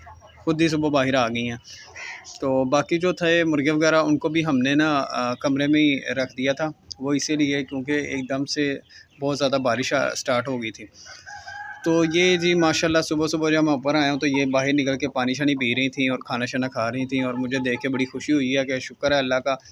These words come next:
इनको बिल्ली ने नहीं खाया। तो दोस्तों, ये देखें, सर्दी की वजह से ना आज ये भी बेचारे ना जुड़ के बैठे हुए हैं चारों।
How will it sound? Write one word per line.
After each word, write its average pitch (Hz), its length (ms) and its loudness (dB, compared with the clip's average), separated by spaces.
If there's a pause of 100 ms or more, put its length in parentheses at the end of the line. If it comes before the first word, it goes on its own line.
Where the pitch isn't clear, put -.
(400)
इनको 151 200 0
बिल्ली 139 280 4
ने 147 100 6
नहीं 143 120 2
खाया। 113 320 -6 (2250)
तो 185 80 0
दोस्तों, 180 360 4 (140)
ये 175 160 6
देखें, 170 340 0
सर्दी 156 340 0
की 165 100 0
वजह 151 220 2
से 160 120 0
ना 156 160 2 (140)
आज 143 220 2
ये 147 140 2
भी 156 140 0
बेचारे 143 380 0
ना 151 140 4
जुड़ 135 200 -2
के 147 120 -2
बैठे 143 320 0
हुए 127 120 -2
हैं 123 80 -4
चारों। 123 320 -2